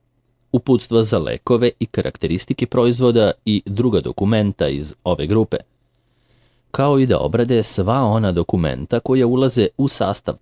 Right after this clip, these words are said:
tehničke, poslovne, tenderske i građevinske dokumentacije, laboratorijske analize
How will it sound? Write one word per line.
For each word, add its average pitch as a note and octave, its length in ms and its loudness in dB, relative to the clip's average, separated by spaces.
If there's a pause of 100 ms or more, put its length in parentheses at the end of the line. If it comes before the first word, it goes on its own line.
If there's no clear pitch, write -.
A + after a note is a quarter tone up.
tehničke, - 580 -2 (360)
poslovne, G2+ 640 0 (280)
tenderske A2+ 680 0 (120)
i C#3 180 0
građevinske G2+ 720 -2
dokumentacije, E2+ 800 -2 (920)
laboratorijske F#2 840 0
analize F#2 500 0